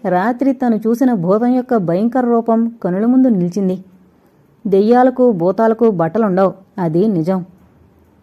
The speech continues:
రాత్రి ఎనిమిది గంటల వేళ ఇంద్రజిత్ గదిలో నుంచి బయటకు నడుస్తుంటే వెనక నుండి వేదాచలం అడిగాడు, "ఎక్కడికిరా జీతూ?" "స్వామి రమణానంద కుటీరానికి." "ఎందుకు?"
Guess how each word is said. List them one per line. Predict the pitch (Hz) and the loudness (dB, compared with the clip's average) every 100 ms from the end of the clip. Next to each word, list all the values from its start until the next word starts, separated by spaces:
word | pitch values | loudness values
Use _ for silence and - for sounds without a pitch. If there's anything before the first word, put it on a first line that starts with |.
| _ | _
రాత్రి | 202 196 233 240 269 | -2 0 0 2 2
ఎనిమిది | 247 226 202 | 4 2 2
గంటల | 180 175 175 226 | 0 0 0 2
వేళ | 226 220 220 220 - | 4 4 2 -2 -6
ఇంద్రజిత్ | 190 180 208 233 240 | -4 -2 -2 -2 -2
గదిలో | 175 175 190 233 | 0 0 2 2
నుంచి | 240 240 202 | 2 2 0
బయటకు | 156 180 226 | 0 -2 0
నడుస్తుంటే | 220 202 196 180 180 214 226 - _ | -2 -2 -2 -2 0 0 0 -6 _
వెనక | 170 170 175 220 | -6 -4 -4 -2
నుండి | 226 220 | 0 0
వేదాచలం | 156 156 180 208 247 220 | -2 -2 -2 -2 -2 -2
అడిగాడు, | 160 170 170 175 _ _ _ _ _ _ - | 0 0 -2 -4 _ _ _ _ _ _ -6
"ఎక్కడికిరా | 185 190 185 220 | -4 -2 -2 0
జీతూ?" | 202 226 220 214 - - _ _ _ _ _ _ | 0 0 2 2 0 -10 _ _ _ _ _ _
"స్వామి | - 202 196 202 | -6 -4 -2 -2
రమణానంద | 202 165 185 214 226 | -2 -2 -2 -2 -2
కుటీరానికి." | 226 226 214 240 175 165 180 - _ _ _ _ _ _ _ _ _ | -2 -2 -2 0 0 -2 -6 -8 _ _ _ _ _ _ _ _ _
"ఎందుకు?" | 202 185 220 262 269 | -4 -2 0 0 0